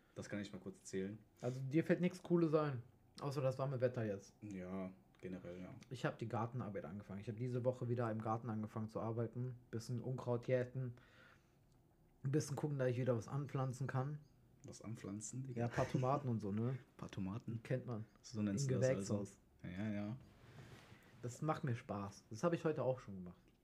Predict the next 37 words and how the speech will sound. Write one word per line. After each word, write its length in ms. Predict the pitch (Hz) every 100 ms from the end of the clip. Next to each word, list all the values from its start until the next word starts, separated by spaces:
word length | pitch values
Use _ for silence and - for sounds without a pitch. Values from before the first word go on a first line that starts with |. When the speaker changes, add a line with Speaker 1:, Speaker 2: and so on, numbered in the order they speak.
| _ - -
Speaker 2:
Gestern, 480 | 131 - 131 123
vorgestern 440 | 117 127 123 123 113
auch. 220 | 123 120 - - - - - - - -
Das 140 | - 214
ist 140 | 233 -
cool. 140 | 120 - - - _ _ - -
Speaker 1:
Ja. 200 | 101 92 - - - - -
Speaker 2:
Was 220 | 117 120 190
witzig, 520 | 254 - 202 - - - _ - _ - 92 120
ich, 240 | - 175 - -
ich 140 | -
komme 160 | 214 214
erst 140 | 202
mal 100 | 202
zu 140 | - 175
meiner 380 | 160 156 160 139
Story. 400 | - 131 120 131
Du 140 | 143
hast 120 | 170
auch 80 | 175
eine 140 | 190 175
Story, 420 | - 160 180 196
aber 220 | 165 151
ich 100 | 156
will 80 | 170
mal 80 | 160
Speaker 1:
Ja, 60 | 143
Speaker 2:
meine 240 | 135 139
Speaker 1:
ich 60 | 135
hab 60 |
auch 120 | 98 127
eine 80 |
Speaker 2:
Story 120 | 120 117
Speaker 1:
Story. 100 | 87
Speaker 2:
erzählen. 220 | 104 107 - - - -
Pass 180 | - -
auf. 200 | 92 87